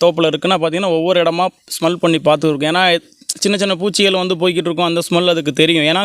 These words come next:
கோம்பு நாய்ங்களுக்கு வந்து பார்த்தீங்கன்னா, கன்னி சிப்பி பறவையோட ஸ்மெல்லிங் கெப்பாசிட்டி அதிகம்.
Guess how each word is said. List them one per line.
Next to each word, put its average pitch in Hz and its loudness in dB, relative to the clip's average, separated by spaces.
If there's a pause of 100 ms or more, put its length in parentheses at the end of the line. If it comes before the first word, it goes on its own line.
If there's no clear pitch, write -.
கோம்பு 202 2
நாய்ங்களுக்கு 180 -2
வந்து 190 -4
பார்த்தீங்கன்னா, 175 -2 (480)
கன்னி 214 2
சிப்பி 202 -6
பறவையோட 190 4
ஸ்மெல்லிங் 233 2
கெப்பாசிட்டி 175 2
அதிகம். 139 -2